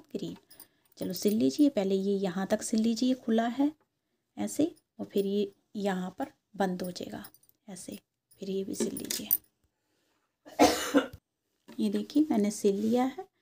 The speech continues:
ये जो हमारा ये दिख रहा है पर्पल वाला, यहीं तक अंगूठा सिलिए ये, और फिर उसके बाद ये धारियों से धारियाँ मिला के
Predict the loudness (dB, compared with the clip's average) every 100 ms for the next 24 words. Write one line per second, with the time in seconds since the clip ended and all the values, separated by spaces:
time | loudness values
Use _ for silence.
0 | _ _ _ -8 -2 -2 2 4 4 2
1 | 2 2 4 4 2 2 -2 -2 -4 -2
2 | 2 2 4 2 4 2 2 0 0 0
3 | 0 0 0 0 2 2 4 2 -2 _
4 | _ _ _ -4 0 0 -4 _ _ _
5 | _ _ _ -10 -6 -4 2 4 4 0
6 | -2 0 0 0 0 0 0 0 0 -2
7 | 0 0 0 0 0 0 2 0 -2 -2